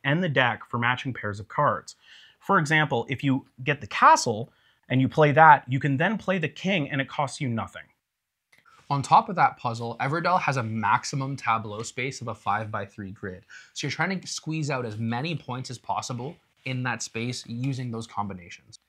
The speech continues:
Speaker 2: Everdell's tableau building, when combined with the super tight resource management you run into, helps you improve at other games like Agricola, Caverna, uh, Dwellings of Eldervale, anything like that.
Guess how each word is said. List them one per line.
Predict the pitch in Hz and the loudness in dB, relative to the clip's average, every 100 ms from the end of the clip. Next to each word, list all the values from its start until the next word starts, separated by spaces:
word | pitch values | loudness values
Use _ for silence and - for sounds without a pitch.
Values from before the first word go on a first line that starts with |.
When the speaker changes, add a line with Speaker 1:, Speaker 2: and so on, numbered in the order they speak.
| _ _ _ _ - | _ _ _ _ 4
Speaker 2:
Everdell's | 165 240 277 - | 6 6 2 4
tableau | 175 151 131 131 | 4 4 4 -2
building, | 139 143 139 | -2 -2 -2
when | 131 | -2
combined | 131 135 123 120 131 | -4 -2 0 0 -2
with | 120 | -6
the | 123 | -8
super | - 156 156 160 | -6 -6 -4 -6
tight | - 143 135 | 0 -2 -2
resource | 123 117 123 127 | -8 -6 -6 -6
management | 123 120 127 | -6 -6 -8
you | 135 | -4
run | 135 | -2
into, | 131 - 139 151 - _ | -2 -4 -6 -6 -12 _
helps | - 175 - | 4 4 2
you | 214 | -4
improve | 185 - 165 | -4 -2 0
at | 151 - | 0 0
other | 127 131 | 0 0
games | 123 127 123 | -4 -6 -8
like | 113 | -8
Agricola, | 113 123 147 151 151 147 | -8 -4 -2 -2 0 0
Caverna, | 139 123 107 131 143 143 139 139 - _ - | 0 -6 -2 0 2 0 0 0 -4 _ -2
uh, | 107 98 | 0 0
Dwellings | 113 131 139 120 | 2 2 2 0
of | |
Eldervale, | 117 147 156 147 156 151 151 | 4 4 4 2 2 2 2
anything | 131 120 113 | -2 -6 -8
like | 104 | -10
that. | - - | -10 -12